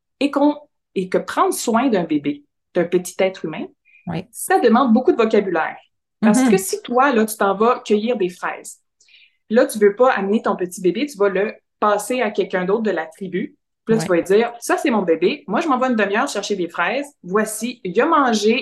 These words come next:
Speaker 1: il a un petit peu mal au ventre de ce temps-là. Fait que, tu sais, frotte-le de même, il aime bien ça.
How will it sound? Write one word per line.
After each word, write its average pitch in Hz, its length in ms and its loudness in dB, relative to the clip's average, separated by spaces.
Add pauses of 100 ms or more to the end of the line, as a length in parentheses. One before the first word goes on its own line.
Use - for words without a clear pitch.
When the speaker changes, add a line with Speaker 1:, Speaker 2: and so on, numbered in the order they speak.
Speaker 1:
il 190 140 2
a 202 80 6
un 202 40 -2
petit 208 120 -10
peu 392 100 2
mal 381 160 2
au 220 80 4
ventre 233 220 0
de 220 80 0
ce 214 80 -10
temps-là. 202 260 -2
Fait 233 80 -8
que, 220 60 -16
tu 269 80 -12
sais, - 80 -20
frotte-le 262 340 -6
de 233 80 -2
même, 214 240 -6
il 220 60 -4
aime 202 80 -8
bien 185 200 -4
ça. 190 300 -8